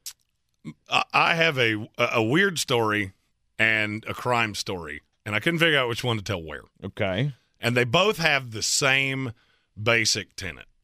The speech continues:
Speaker 1: "'Tis better to have loved and lost than never to have loved at all."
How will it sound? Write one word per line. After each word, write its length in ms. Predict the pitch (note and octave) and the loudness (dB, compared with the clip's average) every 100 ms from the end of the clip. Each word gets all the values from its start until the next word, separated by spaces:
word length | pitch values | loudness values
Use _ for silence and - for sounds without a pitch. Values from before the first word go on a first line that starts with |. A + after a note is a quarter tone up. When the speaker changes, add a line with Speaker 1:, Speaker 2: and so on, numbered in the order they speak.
| _ _ _ _ _ _ _ _ _ _ _ _ | _ _ _ _ _ _ _ _ _ _ _ _
Speaker 1:
"'Tis 280 | - D3+ C3 | 0 2 2
better 340 | C3 F3 G#3 G#3+ | 4 4 4 2
to 260 | F3+ G3+ | 2 2
have 200 | E3 D3+ | 4 2
loved 340 | C#3+ E3 F3 D3+ | 4 4 4 2
and 140 | D#3+ | 2
lost 560 | D#3 F3+ A#2+ G2 - - - | 4 4 4 0 -6 -14 -10
than 240 | C3+ F3 | -6 0
never 300 | D#3+ E3+ E3 | 2 2 0
to 160 | D#3+ E3 | 2 2
have 180 | D#3+ | 2
loved 320 | C#3 C3 B2+ B2 | 2 2 2 2
at 80 | |
all." 280 | A#2+ F2 D2 | 2 2 -2